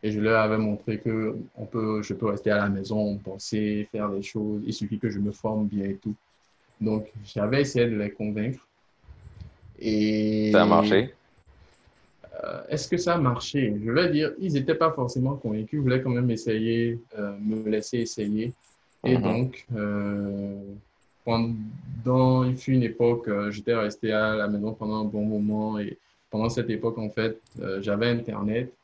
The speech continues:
Speaker 1: et
Speaker 2: Mhm.
Speaker 1: j'essayais d'apprendre, euh, sur Internet.
Speaker 2: Ok.
Speaker 1: Donc, globalement, c'est, je vais dire, j-, j'ai essayé juste de les convaincre que ça pourrait être un truc intéressant.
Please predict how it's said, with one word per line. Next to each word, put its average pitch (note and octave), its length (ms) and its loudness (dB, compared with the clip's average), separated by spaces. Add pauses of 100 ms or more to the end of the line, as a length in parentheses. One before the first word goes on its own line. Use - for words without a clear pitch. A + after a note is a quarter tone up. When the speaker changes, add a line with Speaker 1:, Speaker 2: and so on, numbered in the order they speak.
(160)
Speaker 1:
et A2 220 -4
Speaker 2:
Mhm. F2 360 -6
Speaker 1:
j'essayais A#2 640 -2
d'apprendre, A2+ 1000 -4
euh, G2+ 280 -4 (300)
sur A2 260 -6
Internet. G#2+ 560 -4 (720)
Speaker 2:
Ok. F#2+ 220 0
Speaker 1:
Donc, G#2+ 220 4
globalement, A#2+ 840 6 (280)
c'est, G#2+ 520 -2
je G#2+ 60 -4
vais B2+ 180 2
dire, A#2 260 2 (1040)
j-, A#2 300 -6
j'ai B2+ 260 2
essayé C#3 380 2
juste B2+ 200 4
de A2+ 60 0
les G#2+ 180 2
convaincre A#2+ 800 0 (280)
que C3 360 2 (380)
ça - 160 -4
pourrait A#2+ 320 2
être A#2+ 180 4
un A#2+ 60 0
truc B2 240 -2
intéressant. G#2+ 680 -4